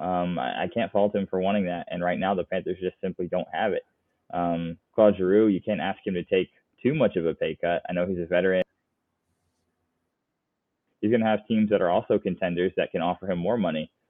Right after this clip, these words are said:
Uh, talk about a team like Carolina, um, a, a team like Edmonton, who's been interested. Um, they made a conference final appearance. So these are teams that are gonna have more money to offer, but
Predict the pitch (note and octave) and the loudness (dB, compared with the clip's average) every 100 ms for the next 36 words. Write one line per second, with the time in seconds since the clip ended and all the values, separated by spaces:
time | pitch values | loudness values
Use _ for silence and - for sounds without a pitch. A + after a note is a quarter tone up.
0 | _ D2+ D#2+ F2+ F2 F2+ E2+ - F2+ E2+ | _ -6 0 0 2 0 0 -2 -4 -4
1 | - F#2+ E2+ F2 F2 D#2 D#2 _ E2 D#2+ | 0 0 2 0 0 -2 -4 _ -6 -4
2 | D#2 D2 D2 - E2+ F2 - F#2 F2 E2 | -4 -6 -8 -6 -4 -2 -2 -2 0 -2
3 | - - A2 A2+ G2 E2+ E2 F2 D#2+ E2+ | -4 0 2 2 0 -4 -4 -6 -4 -6
4 | E2 D#2+ - E2 E2 - _ _ _ E2 | -6 -10 -10 -6 -6 -8 _ _ _ -4
5 | D#2+ D2 C#2+ - G2 G2 F#2 F2+ F2+ F2 | -4 -4 -6 -4 0 2 4 2 0 -4
6 | F2 - E2+ D#2+ E2 D#2 E2+ D#2+ D2+ - | -6 -8 -6 -4 -4 -4 -4 -4 -4 -8
7 | - E2+ D#2+ - _ _ A#2 B2+ A#2+ A#2 | -6 -2 -4 -6 _ _ 4 6 6 4
8 | G#2+ G#2 F#2 F#2 F#2+ F#2 F2 F2+ F#2+ G2 | 4 4 4 2 2 0 0 0 2 2
9 | F#2+ F2 C2+ A2 - F#2+ F2 F2 | 2 2 2 0 0 0 0 -2